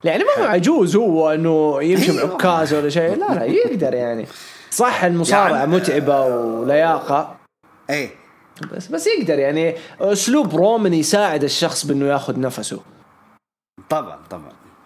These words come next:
Speaker 1: الكلام، اللفلفة، ال-، في قصة جوا المباراة، مو كله شقلبات وضرب وهجوم وكذا، ففي قصة، ياخذوا قصتهم.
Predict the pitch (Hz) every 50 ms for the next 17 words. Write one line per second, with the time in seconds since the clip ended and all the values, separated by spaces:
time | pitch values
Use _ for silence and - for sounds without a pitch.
0 | - 95 80 - - - - 123 120 110 - 139 139 147 147 143 139 131 131 123
1 | 120 120 123 135 135 135 - 127 123 120 - - 123 120 117 113 113 - 202 220
2 | 196 151 151 143 135 - - 147 127 143 147 135 131 120 113 107 117 123 123 117
3 | 107 120 151 180 170 180 180 170 165 156 147 143 135 127 123 - - 139 - 139
4 | 135 131 127 139 139 135 135 131 - 123 120 - 135 131 135 131 113 - - 117
5 | 117 127 120 - 131 131 131 127 127 117 113 - 127 123 120 123 117 120 - -
6 | _ _ _ _ _ - - - 170 165 156 151 160 139 - - 120 117 120 131
7 | 135 139 131 117 101 107 - - 113 110 - - -